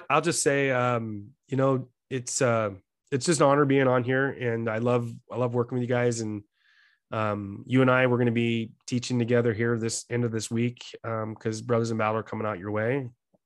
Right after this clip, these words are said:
And, uh, what I really love about the American Fire Service, I know my time on the American Fire Service is gonna be ending, you know, in, in so many years. And,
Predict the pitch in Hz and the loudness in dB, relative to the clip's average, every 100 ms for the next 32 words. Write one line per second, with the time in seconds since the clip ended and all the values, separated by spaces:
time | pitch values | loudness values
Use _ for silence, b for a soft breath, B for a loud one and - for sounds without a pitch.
0 | _ _ _ - - 131 123 120 120 117 | _ _ _ -20 -4 2 4 4 4 2
1 | 107 b b b b b - 151 151 143 | -2 b b b b b 2 4 6 6
2 | 143 135 127 131 120 - 127 127 123 117 | 4 4 2 0 -4 -12 -4 -4 0 0
3 | 113 110 117 120 113 113 113 113 120 113 | 0 -2 -2 0 -2 -6 -4 0 0 2
4 | 107 - - 113 113 110 104 107 107 101 | -2 -4 -2 -2 -2 -4 -4 -4 -6 -6
5 | 98 110 107 113 107 104 110 104 107 101 | -6 -4 -4 -4 -6 -6 -10 -8 -8 -6
6 | 104 101 98 _ _ _ _ _ 127 120 | -6 -8 -10 _ _ _ _ _ 0 2
7 | 117 110 113 113 104 107 107 110 110 101 | 2 0 0 0 0 -2 -4 -8 -10 -6
8 | 110 104 101 107 110 110 107 104 104 101 | -6 -6 -6 -4 -2 -2 -4 -6 -8 -12